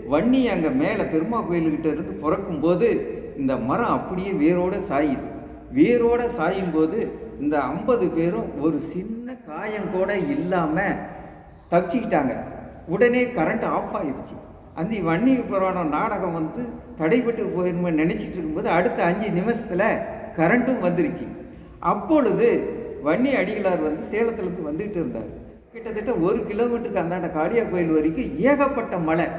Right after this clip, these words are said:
அந்த ஏகப்பட்ட மழையிலையும் இங்க ஜலகண்டபுரம் எல்லைக்கு வரும்போது மழை இல்ல. ஜனங்க நிம்மதியா வன்னி புராண நாடகம் ஏழாவது நாள்ல நாடகத்தை நடத்தி சிறப்பா நடத்தி செஞ்சு கொடுத்துட்டு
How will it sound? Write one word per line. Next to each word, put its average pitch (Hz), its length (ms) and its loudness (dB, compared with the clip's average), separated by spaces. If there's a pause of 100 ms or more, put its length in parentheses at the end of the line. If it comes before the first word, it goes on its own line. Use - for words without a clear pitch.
(920)
அந்த 165 240 2
ஏகப்பட்ட 226 580 2
மழையிலையும் 196 760 0 (360)
இங்க 233 200 2
ஜலகண்டபுரம் 220 600 2
எல்லைக்கு 202 360 2
வரும்போது 180 400 0
மழை 170 340 -2
இல்ல. 160 220 2 (520)
ஜனங்க 240 460 4
நிம்மதியா 202 720 0
வன்னி 220 300 -2
புராண 170 260 0
நாடகம் 170 440 -2
ஏழாவது 196 380 2
நாள்ல 160 280 0
நாடகத்தை 170 540 0
நடத்தி 165 540 0 (360)
சிறப்பா 196 520 2
நடத்தி 151 580 2 (380)
செஞ்சு 226 320 4
கொடுத்துட்டு 156 520 0